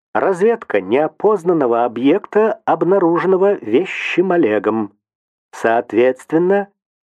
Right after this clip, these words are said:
выход из зоны X блокады намечен на тринадцать ноль ноль по стандартному времени. У меня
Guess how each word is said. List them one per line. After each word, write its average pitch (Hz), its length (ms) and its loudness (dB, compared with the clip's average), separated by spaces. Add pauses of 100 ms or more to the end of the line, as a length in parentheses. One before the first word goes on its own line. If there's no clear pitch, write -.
выход 151 640 0
из 139 220 0
зоны 117 520 -2
X 95 300 0
блокады 95 720 -4 (260)
намечен 131 580 0
на 135 80 0
тринадцать 185 680 0
ноль 117 240 0
ноль 220 240 0
по 202 300 -6
стандартному 160 880 -2
времени. 107 600 0 (360)
У 180 100 2
меня 202 420 2